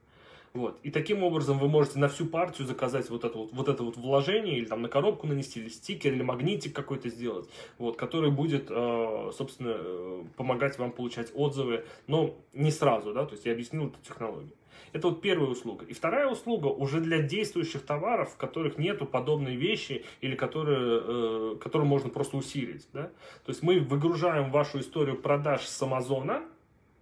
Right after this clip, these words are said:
и работаем с этими людьми. То есть мы говорим, что давайте мы не будем отправлять открытки тем, кто купил вчера, а мы отправим открытку тем, кто купил два месяца назад. Таким образом, скорее всего, мы отсечем все возмо-, все вох-,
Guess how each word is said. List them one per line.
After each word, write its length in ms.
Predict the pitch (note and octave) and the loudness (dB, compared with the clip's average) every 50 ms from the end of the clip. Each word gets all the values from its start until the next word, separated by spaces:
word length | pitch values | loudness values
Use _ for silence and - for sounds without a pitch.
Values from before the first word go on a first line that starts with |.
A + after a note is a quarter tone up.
| _ _ _ _ _ _ _ _ _ _ | _ _ _ _ _ _ _ _ _ _
и 340 | - F#3 F#3+ F#3+ F#3 F3+ E3 - | -6 -2 -2 0 0 0 2 4
работаем 640 | C#3 D3 D3 D#3 E3 G3+ B3+ C4 - A#3 A3 G3 D#3 | 4 4 4 4 2 0 -2 0 4 4 4 4 4
с 120 | - - | 2 -2
этими 240 | E3+ E3+ - E3 D#3 | -2 -2 -2 -2 -2
людьми. 340 | D3+ D#3+ E3 D#3+ E3+ E3+ C#3 | 0 0 0 0 0 0 0
То 140 | - - A#2 | -2 -4 -6
есть 100 | - - | -4 -2
мы 160 | C#3+ D#3+ E3 | 0 0 0
говорим, 340 | D3 C#3+ D3 D3+ D3+ D3+ C#3 | 2 2 2 2 2 0 -2
что 380 | - - - B2 A#2 A2+ - - - - - - | -4 -4 -2 -2 -2 -2 -4 -10 -18 -20 -6 0
давайте 340 | A#2 C3+ F3 G#3 G3+ - | 4 6 6 4 4 2
мы 180 | E3 D#3 D#3 D#3 | 2 2 2 4
не 120 | D#3+ E3+ | 2 2
будем 320 | E3+ F3 F#3+ F3+ C#3+ C#3 C3 | 2 2 0 0 2 2 2
отправлять 500 | B2+ - D3 C#3 C#3 C#3 C#3 C3+ B2+ - | 2 2 2 2 2 2 2 0 0 -2
открытки 460 | A#2+ B2 - - D3 C#3 C#3 - - | -6 -6 -2 0 -2 -2 -2 -4 -10
тем, 240 | - - D#3 C#3+ B2+ | -4 -2 -2 -2 -2
кто 260 | - - - B2 A#2 | -2 -2 -2 -2 -2
купил 320 | - - - - C#3+ C3+ | -2 -4 -6 -4 -4 -4
вчера, 420 | - - - - E3 A3+ D4 E4 E4 - - - - - - - | -4 -4 0 2 4 4 4 2 -2 -8 -14 -20 -20 -20 -12 -6
а 60 | - D3+ | 0 0
мы 80 | G3 | 2
отправим 280 | G3+ G3+ - F3+ E3 D#3+ | 2 2 0 0 2 2
открытку 360 | - - - F#3+ E3+ - C#3+ | 0 0 -2 -6 -6 -8 -8
тем, 220 | - - G3+ F#3+ | -4 -4 -2 -2
кто 180 | D#3 - - - | -4 -6 -6 -8
купил 320 | - - B2 - D#3+ E3 | -6 -8 -6 -2 0 0
два 180 | C3+ A#2+ C3+ C#3 | 2 4 4 4
месяца 340 | C#3+ C#3 C3+ - - - C3 | 4 4 0 -2 -6 -6 -4
назад. 380 | C3 B2 A2+ G#2+ G2 F2+ - - _ _ _ _ _ _ _ _ _ _ - - _ | -4 -4 -4 -6 -10 -12 -14 -18 _ _ _ _ _ _ _ _ _ _ -20 -16 _
Таким 260 | - C#3 - F3 F3 F3 | -10 -6 -2 0 2 2
образом, 320 | E3 D#3+ D3 C3 C3+ C3+ | 2 2 0 0 -2 -4
скорее 260 | - - D#3+ F3+ G3+ | -4 -2 -2 -2 -2
всего, 240 | - - D#3+ D#3 D3+ | -2 -2 0 2 4
мы 220 | D3 C#3+ C#3+ C#3 | 4 6 6 4
отсечем 580 | C3+ C3+ - - - - C#3+ - - F3 E3 C#3+ | 4 2 -2 -6 -10 -10 -6 -2 -2 0 0 0
все 200 | - - - D3+ | -2 -2 -2 0
возмо-, 400 | C3+ C3+ B2 A#2 B2+ C3+ C#3+ - | 2 2 0 0 -2 -2 -4 -4
все 160 | - - D#3 | -4 -2 0
вох-, 260 | D3 C#3+ C3+ - - | 2 2 0 0 -6